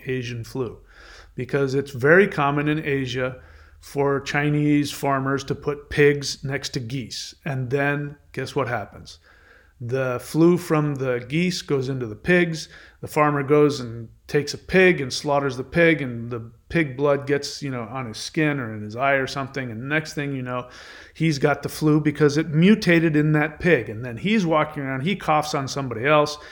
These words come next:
and then it goes into the city, and then somebody gets on a plane and comes over to New York, and then the next thing you know,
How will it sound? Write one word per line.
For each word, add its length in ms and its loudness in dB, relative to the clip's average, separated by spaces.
and 180 0
then 140 6
it 100 4
goes 300 4
into 320 0
the 100 -2
city, 440 4
and 140 2
then 140 2
somebody 360 2
gets 200 0
on 140 -2
a 20 -10
plane 460 0
and 120 -4
comes 240 -4
over 280 0
to 320 -4
New 140 -4
York, 380 0
and 160 -8
then 160 -4
the 60 -8
next 280 -8
thing 180 -6
you 80 -6
know, 260 -6